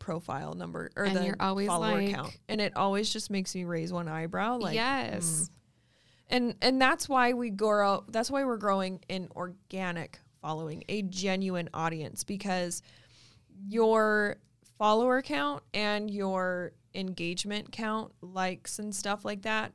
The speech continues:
Speaker 1: that's gonna be proportionate to a degree.
Speaker 2: Exactly.
Speaker 1: There are always gonna be posts that outperform others and whatever. It's just
Speaker 2: The
Speaker 1: the
Speaker 2: nature.
Speaker 1: nature of,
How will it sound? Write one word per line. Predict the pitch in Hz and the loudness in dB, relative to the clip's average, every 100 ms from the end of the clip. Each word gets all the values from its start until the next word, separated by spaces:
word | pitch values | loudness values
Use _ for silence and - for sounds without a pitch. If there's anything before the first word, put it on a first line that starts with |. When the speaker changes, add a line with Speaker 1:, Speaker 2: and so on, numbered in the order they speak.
| - | -2
Speaker 1:
that's | 208 208 220 | 2 2 -2
gonna | - 262 254 | -6 -2 -2
be | 226 202 196 185 196 _ _ _ _ _ _ | -4 -4 -4 -4 -8 _ _ _ _ _ _
proportionate | 233 202 202 190 202 190 - | -6 -2 -2 -2 -4 -4 -4
to | 196 | -6
a | 170 | -6
degree. | 180 170 165 190 262 _ - | -6 -6 -6 -6 -8 _ -6
Speaker 2:
Exactly. | 196 190 170 - - | -4 -4 -6 -8 -4
Speaker 1:
There | 240 254 262 | 2 4 4
are | |
always | 214 233 262 | 4 2 2
gonna | 247 240 | 0 -2
be | 233 226 | -2 -6
posts | 214 214 220 | -2 -2 -2
that | 208 - | -4 0
outperform | 202 - 220 196 196 196 | 0 0 -6 -6 -4 -2
others | - 196 196 196 196 | -2 0 0 0 -2
and | 196 185 185 | -4 -6 -6
whatever. | 190 175 175 175 170 | -2 -2 -2 -2 -2
It's | 160 180 - | -4 -4 -4
just | - 185 - - - _ _ _ - - | -4 -4 -6 -12 -20 _ _ _ -16 -2
Speaker 2:
The | |
Speaker 1:
the | 208 | 2
Speaker 2:
nature. | 202 180 180 185 | 4 4 4 4
Speaker 1:
nature | 170 | 4
of, | 165 170 | 2 0